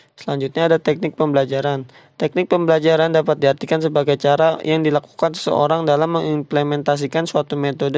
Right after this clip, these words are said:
secara spesifik. Misalkan penggunaan metode ceramah pada kelas yang dengan jumlah siswa yang relatif banyak membutuhkan teknik tersendiri,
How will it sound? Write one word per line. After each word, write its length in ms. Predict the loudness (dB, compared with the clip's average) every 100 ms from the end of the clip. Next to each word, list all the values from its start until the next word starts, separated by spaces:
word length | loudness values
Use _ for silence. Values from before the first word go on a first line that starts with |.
| -2
secara 320 | -2 0 0
spesifik. 640 | -2 -4 -2 -4 -2 -4 -4 -20 -20 -16 -8
Misalkan 480 | 0 2 2 0 0
penggunaan 480 | 0 2 2 0 0
metode 400 | 0 0 -2 -2
ceramah 480 | 0 0 0 -4
pada 240 | -2 -2 0
kelas 400 | 0 0 0 -2
yang 320 | -2 -4 -8 -12
dengan 320 | -6 -2 0
jumlah 340 | 0 0 0 0
siswa 420 | -2 -4 0 2 2
yang 80 | 0
relatif 560 | 2 2 0 -2 -4
banyak 320 | -4 -2 -2
membutuhkan 560 | -2 -4 -2 -2 -2 0
teknik 320 | -2 -2 -6
tersendiri, 560 | -6 -4 -2 0 -2